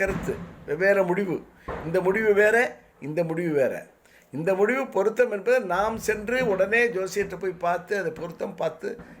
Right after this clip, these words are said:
எப்படின்றத பண்ணலாமா அப்படின்றத முடிவு பண்றோம். அவங்க, அவங்க, அவங்க, அவங்களுடைய திறமையில வந்து யார் அவர்களுக்கு ஜோசியர்கள் அமைகிறார்களோ, அவர்களை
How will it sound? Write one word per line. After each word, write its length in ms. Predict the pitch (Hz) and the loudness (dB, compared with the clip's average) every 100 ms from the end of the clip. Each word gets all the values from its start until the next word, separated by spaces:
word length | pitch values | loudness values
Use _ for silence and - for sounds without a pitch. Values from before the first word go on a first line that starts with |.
| 165 | -4
எப்படின்றத 460 | 160 202 220 190 202 180 | 0 0 0 0 0 0
பண்ணலாமா 420 | 175 190 175 180 170 | 0 0 2 2 0
அப்படின்றத 380 | 147 170 175 156 | 0 -4 -4 -4
முடிவு 180 | 170 156 | -4 -6
பண்றோம். 280 | 143 160 220 - - - 170 | -6 -6 -8 -10 -20 -8 0
அவங்க, 220 | 208 233 226 | 0 4 4
அவங்க, 180 | 240 240 | 4 2
அவங்க, 180 | 247 208 196 | 2 4 2
அவங்களுடைய 420 | 185 185 170 165 - | 2 -2 -2 -2 0
திறமையில 420 | 170 185 190 185 170 | 0 0 0 0 0
வந்து 140 | 160 175 | 0 2
யார் 200 | 160 175 165 | 4 4 4
அவர்களுக்கு 420 | 151 147 143 151 139 | 2 0 -4 -6 -4
ஜோசியர்கள் 480 | 156 175 147 139 131 | -2 0 0 0 0
அமைகிறார்களோ, 680 | 139 151 160 151 151 170 190 131 | -2 0 2 4 4 2 0 -4
அவர்களை 340 | 147 139 139 | -8 -6 -6